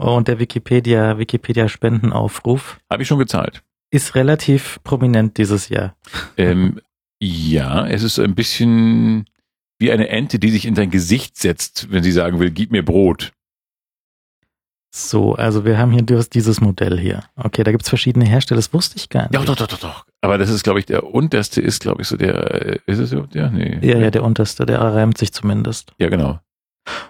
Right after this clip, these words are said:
Speaker 1: Und
Speaker 2: Und
Speaker 1: das war also der. Und findest du, der, der, der macht es gut?
Speaker 2: Äh, ich glaube, er macht es in Ordnung, wobei man, glaub ich, sagt, es gäbe noch einen anderen, ich hab vergessen, wen, der es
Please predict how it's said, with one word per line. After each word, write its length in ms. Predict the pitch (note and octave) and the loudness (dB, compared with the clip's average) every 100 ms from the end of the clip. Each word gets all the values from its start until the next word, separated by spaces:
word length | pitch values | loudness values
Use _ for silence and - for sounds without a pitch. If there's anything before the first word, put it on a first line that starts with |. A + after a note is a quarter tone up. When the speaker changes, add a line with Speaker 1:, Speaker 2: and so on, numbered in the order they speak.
| _ | _
Speaker 1:
Und 100 | G2 F#2 | -2 0
Speaker 2:
Und 100 | C#3+ | -2
Speaker 1:
das 200 | C3+ C3 | -2 0
war 140 | B2+ | 0
also 200 | A#2 A2+ | 0 0
der. 300 | G#2+ A2 - | 0 -2 0
Und 200 | B2 - - C#3+ - | -2 -2 -6 -8 -4
findest 380 | - D#3 D3+ - | 0 2 2 2
du, 180 | C#3 D#3+ | 2 2
der, 220 | C3+ B2+ | 0 0
der, 200 | - B2+ | 0 0
der 220 | B2 B2 | 2 2
macht 220 | B2+ - | 2 0
es 160 | C#3 - | -4 -4
gut? 260 | D#3 - _ _ _ _ _ _ _ _ | -10 -10 _ _ _ _ _ _ _ _
Speaker 2:
Äh, 220 | B2+ A#2+ A#2 | 2 2 2
ich 200 | - - | -2 -2
glaube, 200 | G2+ C3+ | 0 0
er 40 | |
macht 180 | B2 B2+ | 0 0
es 60 | B2 | 0
in 40 | |
Ordnung, 220 | B2+ D3 | 0 2
wobei 220 | G#2+ F#2 A#2+ | 0 0 0
man, 100 | B2 | 2
glaub 140 | A#2 | 0
ich, 100 | G2 | 0
sagt, 220 | F#2+ - | -2 -4
es 100 | A2 | -4
gäbe 220 | - A2+ | 0 2
noch 100 | A2 | 2
einen 260 | A2+ G2 G2 | 0 0 0
anderen, 440 | - G2 C3+ B2+ A2 | -2 -2 0 0 -2
ich 80 | |
hab 120 | G#2 - | -4 -4
vergessen, 420 | F#2 F#2+ F#2+ E2 | -2 0 -2 0
wen, 400 | F2 G2+ C3 A2 | 2 2 2 0
der 200 | F#2+ - | 0 0
es 180 | - - | -2 -8